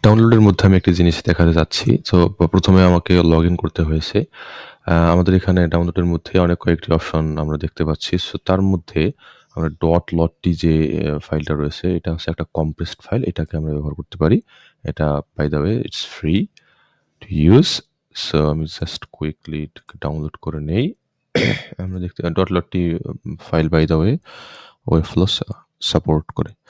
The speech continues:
So, আমি এটাকে just quickly আপলোড করে নিচ্ছি।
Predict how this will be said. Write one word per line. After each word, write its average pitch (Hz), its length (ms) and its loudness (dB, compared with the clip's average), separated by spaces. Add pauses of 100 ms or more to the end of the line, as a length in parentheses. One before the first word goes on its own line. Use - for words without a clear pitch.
(300)
So, - 140 -2
আমি 87 220 2
এটাকে 85 260 0
just 82 200 -2
quickly - 460 0 (100)
আপলোড - 340 -8
করে 76 180 -4
নিচ্ছি। - 440 -8